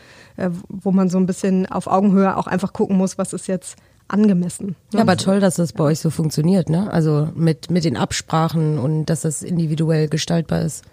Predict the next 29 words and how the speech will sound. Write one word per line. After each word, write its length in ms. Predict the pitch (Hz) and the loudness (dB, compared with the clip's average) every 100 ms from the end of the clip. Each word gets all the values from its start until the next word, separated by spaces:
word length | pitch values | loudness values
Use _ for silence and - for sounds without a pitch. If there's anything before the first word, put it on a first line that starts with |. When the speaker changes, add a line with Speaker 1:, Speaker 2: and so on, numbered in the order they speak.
| _ - - - - | _ -20 -20 -14 -2
Speaker 1:
Ja, 360 | 190 220 226 190 | 4 4 4 2
also 220 | 196 196 | 0 0
ich 100 | 185 | 2
glaub 180 | 196 208 | 0 0
auch, 100 | 202 | -2
dass 180 | 196 | -2
das 140 | 202 - | -4 -6
total 280 | 190 202 196 | -4 0 0
wichtig 300 | 220 233 - | 0 -4 -4
ist, 220 | 190 - | -4 0
ne? 320 | 208 208 196 - 196 - - - - - | 2 2 0 -6 -16 -16 -16 -16 -16 -14
Also 320 | 208 180 185 - _ _ _ - | -8 -6 -8 -12 _ _ _ 0
klar 200 | 196 208 | 4 4
musst 220 | 208 - | 2 0
du 40 | |
immer 160 | 190 190 | 0 0
als 140 | 185 | -2
Unternehmen 420 | - 190 190 190 190 | -2 0 2 4 2
gucken, 260 | 208 202 | 0 0
was 140 | 185 180 | 0 0
ist 120 | 185 | -4
auch 160 | 180 190 | -6 -2
realistisch 560 | 185 196 - 262 254 | 0 0 2 0 0
und 100 | 185 | -2
was 140 | 180 - | -2 -4
kannst 280 | 185 180 | -6 -6
du 40 | - | -6
irgendwie 360 | 175 175 185 | -4 -4 -4
auch 160 | 185 | -8